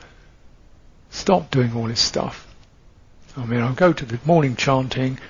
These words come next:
the rest of the day just whatever. You know, I mean, whatever as a Buddhist monk isn't that wild. <laughs> Just sitting around.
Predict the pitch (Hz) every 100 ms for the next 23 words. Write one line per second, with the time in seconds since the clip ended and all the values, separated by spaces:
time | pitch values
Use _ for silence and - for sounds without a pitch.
0 | - - - 139 139 135 123 110 117 123
1 | 117 - - - 120 107 104 - - -
2 | - - - - 679 698 831 1077 - 1077
3 | - - - - - 135 160 123 110 113
4 | 127 127 127 120 113 110 98 117 104 -
5 | 110 139 113 110 113 110 117 107 107 -
6 | - - - - - 240 180 - 220 -
7 | 214 - 196 208 196 - - - 339 -
8 | - 302 - - - - - - - -
9 | - - - - - - - - - -
10 | - - - - - - - 208 156 170
11 | 156 139 101 - 160